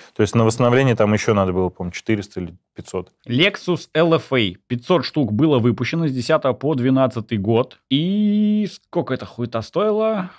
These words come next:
Speaker 2: Триста семьдесят пять тысяч долларов, нихуя себе, даже правильно помню. И как бы, ну, я понимаю, когда вот у тебя, ну, какой-то бренд, у него там длинная гоночная история, у него там много там всяких разных интересных побед или там каких-нибудь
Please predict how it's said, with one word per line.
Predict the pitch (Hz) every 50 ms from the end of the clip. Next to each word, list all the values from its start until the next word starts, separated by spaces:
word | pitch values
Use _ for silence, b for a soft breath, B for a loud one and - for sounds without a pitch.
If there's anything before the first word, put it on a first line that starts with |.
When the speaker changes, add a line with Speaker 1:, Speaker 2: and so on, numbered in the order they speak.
| B B _
Speaker 2:
Триста | - 165 180 - -
семьдесят | 190 190 175 -
пять | - 185 180
тысяч | - 185 180
долларов, | 190 196 147 110 107 -
нихуя | 123 110 - 131
себе, | 110 113
даже | 110 117 110
правильно | 107 131 135 127 123
помню. | 120 139 120 110 101 95 - _ _ _ _
И | 113 117
как | 117 160 170 165
бы, | 151 156 135 - -
ну, | 156 170 156 117 -
я | - 123 139 147 139
понимаю, | - - 156 147 151 170 202 208 165 143 127 - -
когда | - 131 117 120 131 139 139
вот | 131 123 113 -
у |
тебя, | 110 - - 107 104 127 135 131 113
ну, | 104 110 113 104 92 85 87 -
какой-то | - 123 117 160 160 143 - 123 101 90 87 - _ _
бренд, | 101 95 110 120 143 143 139 143 131 -
у | - 117
него | 104 104 107 120 120
там | - 107 104 101
длинная | 98 127 143 147 139 131 123
гоночная | 117 131 127 127 123 - 127 120 120
история, | 117 - - 120 117 113 110
у | 104
него | 104 107 107
там | 98 - 98
много | 98 101 107 123 120 110 117 110
там | - - 101
всяких | - - 113 - -
разных | 113 117 123 113 113 104 - -
интересных | 107 95 - 110 117 - - 120 -
побед | - 117 104 95 98 98 92 -
или | 90 87 85
там | - 92 87
каких-нибудь | - - 104 - - 101 95 101 95 - - - _